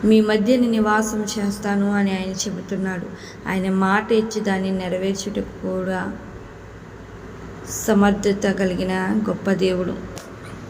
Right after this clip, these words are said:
ఆయన వచ్చి మన మధ్యలో ఉంటానని మాట ఇస్తున్నాడు. మరి మనం దేనికి భయపడాలి? ఎవరికి భయపడాలి?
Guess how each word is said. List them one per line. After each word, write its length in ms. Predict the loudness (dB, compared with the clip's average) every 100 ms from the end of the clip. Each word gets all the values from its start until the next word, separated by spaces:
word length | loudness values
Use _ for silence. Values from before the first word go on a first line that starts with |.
| -14 -14 -12 -12 -12 -12 -10 -12 -6 4
ఆయన 260 | 6 8
వచ్చి 300 | 8 6 4
మన 160 | 4 4
మధ్యలో 500 | 4 4 6 4 4
ఉంటానని 480 | 2 2 2 0 0
మాట 300 | 0 0 0
ఇస్తున్నాడు. 560 | 0 0 2 4 4
మరి 200 | 2 0
మనం 320 | 0 0 -2 0
దేనికి 360 | 4 4 4
భయపడాలి? 680 | 2 0 0 0 2 2 0 -2 -8 -12 -16 -18 -12 -4 0
ఎవరికి 380 | 2 2 4
భయపడాలి? 720 | 4 4 2 2 4 4 2